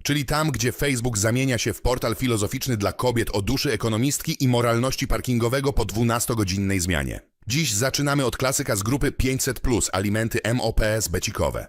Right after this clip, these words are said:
Uwaga, czytam oryginał, bez cenzury. Post skierowany tylko i wyłącznie do pań, które biorą więcej niż jedno alimenty na jedno dziecko.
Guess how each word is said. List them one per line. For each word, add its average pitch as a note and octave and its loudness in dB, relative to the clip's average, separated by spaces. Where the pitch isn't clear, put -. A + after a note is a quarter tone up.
Uwaga, G#2 0
czytam G#2+ -2
oryginał, D#2 -2
bez E2 -2
cenzury. C#2+ -2
Post - 0
skierowany A#2+ 0
tylko C3 -2
i A2+ 0
wyłącznie A2 0
do G2+ 0
pań, A2+ -2
które G#2 -2
biorą G#2+ 0
więcej F#2+ 0
niż C#2+ -2
jedno G2+ 0
alimenty G2 0
na F#2+ 0
jedno F2+ 0
dziecko. - -4